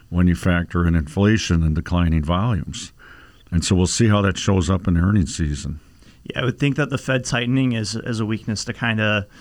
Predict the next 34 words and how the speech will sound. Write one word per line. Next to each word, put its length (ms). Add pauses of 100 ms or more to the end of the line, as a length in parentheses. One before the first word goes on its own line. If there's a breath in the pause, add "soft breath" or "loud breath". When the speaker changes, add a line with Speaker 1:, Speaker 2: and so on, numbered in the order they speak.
(120 loud breath)
Speaker 2:
maybe 220
touch 280
on 100
a 80
little 160
more 240
here, 260
is 160
that 320
typically 340
any 180
time 440
liquidity 500
is 140
being 220
pulled 240
from 160
the 60
system, 540 (380 loud breath)
typically 580 (380)
bearish 580 (120)
in 180
the, 180
in 120
the 60
short 240
term 160
here 180
for 160
risk 260
assets. 580 (240 loud breath)
Ever 220
since, 580 (240)
I, 180